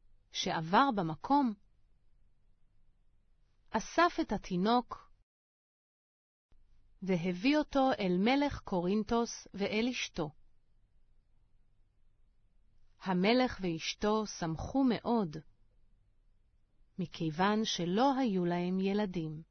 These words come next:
הם אימצו אותו, וגידלו אותו,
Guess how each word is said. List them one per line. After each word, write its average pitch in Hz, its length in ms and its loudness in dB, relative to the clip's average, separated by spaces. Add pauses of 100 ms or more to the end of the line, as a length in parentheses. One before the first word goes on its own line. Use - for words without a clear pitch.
(2000)
הם 285 240 4
אימצו 302 440 2
אותו, 180 420 -2 (1400)
וגידלו 185 640 0
אותו, 190 380 -2